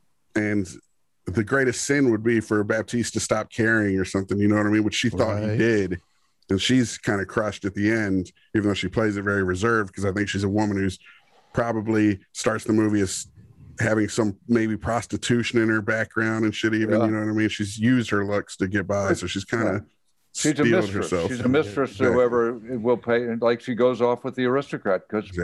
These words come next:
Speaker 3: basically 'cause he can
Speaker 2: Yeah.
Speaker 3: protect
Speaker 2: Security.
Speaker 3: her
Speaker 2: Mm-hmm.
Speaker 3: and give her a cover.
Speaker 1: Take care
Speaker 3: But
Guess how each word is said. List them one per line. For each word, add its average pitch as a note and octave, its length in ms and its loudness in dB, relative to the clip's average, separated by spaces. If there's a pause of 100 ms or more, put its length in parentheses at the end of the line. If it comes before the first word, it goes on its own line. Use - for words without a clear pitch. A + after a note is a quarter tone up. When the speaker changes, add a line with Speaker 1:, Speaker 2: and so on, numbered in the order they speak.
Speaker 3:
basically D#3 380 -4
'cause C3 240 -4
he B2 140 0
can B2 220 -2
Speaker 2:
Yeah. F2+ 160 -4 (260)
Speaker 3:
protect C3+ 400 -2
Speaker 2:
Security. A2 320 -4
Speaker 3:
her F#3+ 40 -20 (460)
Speaker 2:
Mm-hmm. G2+ 200 -4
Speaker 3:
and A2 180 0
give A#2 180 0
her A#2 140 2
a A2+ 60 -2
cover. G#2+ 460 -4 (320)
Speaker 1:
Take F2 140 -4
care - 180 0
Speaker 3:
But - 20 -4